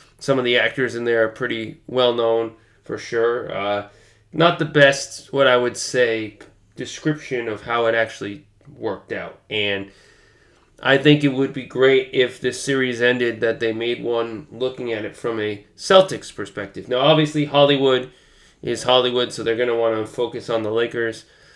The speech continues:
uh, and do stuff with the Lakers more so. I mean, the mainstream media is based in New York. They're based in L A. They don't like Boston and the Boston sports teams. We're better. We know it.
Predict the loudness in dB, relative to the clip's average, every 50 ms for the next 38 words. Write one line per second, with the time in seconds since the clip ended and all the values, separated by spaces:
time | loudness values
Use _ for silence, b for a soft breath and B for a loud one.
0 | b b b -8 -6 -4 -2 -2 -2 -2 -4 -6 -6 -8 -8 -8 -6 -2 -2 -2
1 | -2 -2 -4 -2 -2 -2 -2 -6 -12 _ -10 -6 -4 -4 -4 -4 -4 -8 -10 -8
2 | -6 -4 -4 -4 -4 -6 -6 -6 -6 -8 b b b b b b b b -14 -10
3 | -8 -6 -6 -4 -2 2 4 4 4 2 0 -2 0 0 0 2 0 0 0 2
4 | 2 4 4 2 2 -2 -4 -4 -4 -2 -2 -2 -4 -8 -8 -8 -8 -6 -6 -8
5 | -6 -2 0 0 0 0 -2 -6 -14 -20 -20 _ _ _ _ -14 -14 -12 -8 -6
6 | -6 -6 -6 -6 -6 -4 -4 -2 0 0 0 0 0 0 -2 -4 -6 -6 -8 -6
7 | -6 -6 -6 -4 -4 -4 -2 -2 -2 -4 -4 -6 -8 -8 -8 b b b b b
8 | b b b b _ -8 -6 -6 -6 -6 -6 -2 -2 0 0 -2 -4 -10 -16 -6
9 | -2 -2 -2 -2 -4 -6 -6 -6 -6 -6 -8 -12 -14 -14 -6 -2 -2 -2 0 2
10 | 2 4 4 4 2 0 -2 -6 -8 -6 -4 -2 0 2 2 2 2 2 0 -2
11 | b